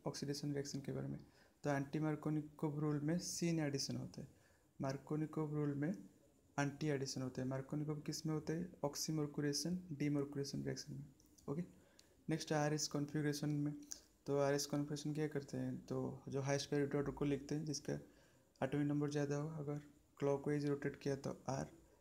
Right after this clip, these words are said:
एंटी क्लॉकवाइज रोटेट किया तो एस। But इन सब केसेस में जो मिनिमम प्रायोरिटी नंबर है वो away from the plane होना चाहिए। अगर away from the plane नहीं है, then जो भी कॉन्फ़िगरेशन आया होगा,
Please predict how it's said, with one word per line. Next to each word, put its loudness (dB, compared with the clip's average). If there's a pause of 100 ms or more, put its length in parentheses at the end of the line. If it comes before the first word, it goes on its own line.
(160)
एंटी -4
क्लॉकवाइज -2
रोटेट -4
किया -2
तो -6 (180)
एस। 0 (160)
But 0 (440)
इन 0
सब -4
केसेस 0
में 0
जो -2 (120)
मिनिमम 2 (420)
प्रायोरिटी 4
नंबर 2
है 0
वो -2 (360)
away 4
from 2
the 2 (640)
plane 4
होना 0
चाहिए। -4
अगर 2
away 4
from 2
the 0
plane 2
नहीं 4
है, 0
then 0
जो 2
भी 2
कॉन्फ़िगरेशन 0
आया 4
होगा, 2